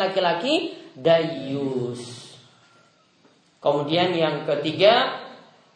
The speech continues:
wa rajulatun nisa, yaitu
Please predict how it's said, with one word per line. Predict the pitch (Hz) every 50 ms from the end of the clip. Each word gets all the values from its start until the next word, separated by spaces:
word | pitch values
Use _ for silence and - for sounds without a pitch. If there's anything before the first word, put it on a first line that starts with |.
| _ _ _ _ _ _ _ _ _ _ _ _ - - - _ _ _ _ _ _ _ _ -
wa | 139 151 165 170 170 175 175
rajulatun | 175 170 170 165 160 - - - 262 269 254 226 202 - - 180 175 170 156 151
nisa, | 143 139 127 127 139 156 147 143 143 143 143 143 139 131 - - - - - - - _ - _ _ _ _ _ _ _ _ _ _ _ _ _ _ _
yaitu | - 156 165 170 165 160 160 160 165 196 220 247 - - - - - -